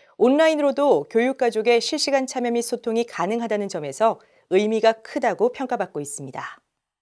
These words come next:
지난 십팔 일 관내 유초중고교 원장 및 교장, 교감 등 오십여 명이 모여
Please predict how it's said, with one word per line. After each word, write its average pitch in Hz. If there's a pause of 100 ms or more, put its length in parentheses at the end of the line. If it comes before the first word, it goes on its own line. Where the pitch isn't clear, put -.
(1500)
지난 254
십팔 311
일 262
관내 254
유초중고교 262
원장 226
및 247
교장, 160
교감 214
등 285
오십여 262
명이 226
모여 165